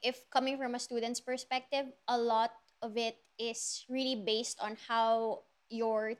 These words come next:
teacher can sort of guide you through it. Sometimes, as an example, also that sort of helps you figure out and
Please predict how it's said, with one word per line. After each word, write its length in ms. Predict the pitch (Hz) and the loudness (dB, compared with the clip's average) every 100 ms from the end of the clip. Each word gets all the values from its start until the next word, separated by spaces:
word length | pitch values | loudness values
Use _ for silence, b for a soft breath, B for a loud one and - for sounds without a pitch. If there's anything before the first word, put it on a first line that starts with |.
| _ | _
teacher 320 | 247 - 240 | -6 -2 -2
can 200 | 233 233 | -2 -2
sort 220 | 226 214 214 | 0 0 0
of 180 | 208 | 0
guide 320 | 190 170 220 226 | 2 2 0 -2
you 160 | 269 | -4
through 220 | 262 302 | 0 4
it. 220 | 311 349 349 _ _ _ _ | 6 4 2 _ _ _ _
Sometimes, 420 | - 285 285 285 | -4 0 0 0
as 100 | 262 | -2
an 100 | 240 | -2
example, 520 | 226 226 190 196 208 220 | -4 -2 -4 -4 0 2
also 360 | 208 220 240 | 4 2 -2
that 220 | 214 202 - | -2 -2 -2
sort 240 | 233 220 | -2 -2
of 160 | 208 - | -4 -4
helps 760 | 220 202 - - - - - - _ _ | 2 2 0 -8 -6 -6 -8 -14 _ _
you 200 | 240 262 | 0 0
figure 480 | 254 - 240 233 240 | 0 0 0 2 2
out 340 | - 208 196 - _ - | 4 4 2 -2 _ -6
and 540 | 226 220 208 208 185 | -4 -4 -6 -6 -8